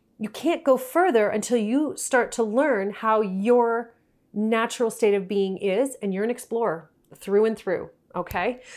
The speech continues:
So pick a symbol that means exploration to you, whether it's, you know, a compass or a planet or a star, I don't,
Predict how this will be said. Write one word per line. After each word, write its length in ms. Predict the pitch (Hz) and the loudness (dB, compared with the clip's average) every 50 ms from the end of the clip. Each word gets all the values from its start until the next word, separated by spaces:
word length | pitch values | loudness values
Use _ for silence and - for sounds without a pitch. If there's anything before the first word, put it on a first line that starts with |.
| - | -20
So 360 | - - - 254 220 214 - - _ _ - | -8 0 2 2 2 2 0 -4 _ _ -4
pick 200 | - 262 254 262 | -2 -2 0 0
a 60 | 330 | 0
symbol 600 | 330 - 277 254 254 233 247 277 330 349 - _ _ | 0 0 0 0 2 2 2 2 2 0 -6 _ _
that 140 | - 214 214 | -2 -2 0
means 280 | 226 226 220 220 214 - | 0 0 -2 -2 -4 -4
exploration 640 | - 208 208 - - - 247 220 208 208 202 - 240 | -4 -4 -4 -4 -4 -2 0 2 2 0 0 -2 -6
to 140 | 208 - 254 | -6 -4 -4
you, 120 | 269 302 | -4 -2
whether 320 | 294 233 202 190 202 190 190 | 0 0 0 0 0 -2 -2
it's, 240 | 180 165 - - - - - - - | -2 -4 -4 -8 -16 -16 -20 -20 -10
you 80 | - 214 | -4 -2
know, 140 | 196 180 165 | -2 0 -2
a 60 | 147 | -4
compass 600 | - - - 294 302 285 285 226 185 185 - - | -6 -6 -2 -2 -2 0 0 -2 -2 -2 -4 -4
or 140 | 196 180 165 | -2 -2 -2
a 60 | 165 | -2
planet 600 | 170 - - - 285 269 269 262 254 233 214 - - | -4 -8 -8 -2 0 2 2 2 2 0 -2 -2 -2
or 160 | 185 180 175 | -2 -2 -2
a 80 | 175 - | -4 -6
star, 560 | - - - - 262 254 254 254 254 247 - - | -8 -8 -4 0 2 2 4 4 2 2 0 0
I 140 | 190 220 | 2 2
don't, 240 | 254 277 269 233 - | 4 4 2 2 0